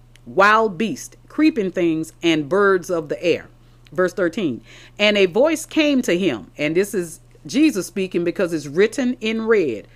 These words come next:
"Rise, Peter, kill and eat." Ver-,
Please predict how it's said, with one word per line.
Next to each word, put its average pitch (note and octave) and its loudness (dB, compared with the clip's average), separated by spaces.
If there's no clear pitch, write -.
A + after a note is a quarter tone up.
"Rise, A#3+ 0
Peter, G3 -4
kill C4+ 2
and B3+ 4
eat." - -4
Ver-, G#3+ 4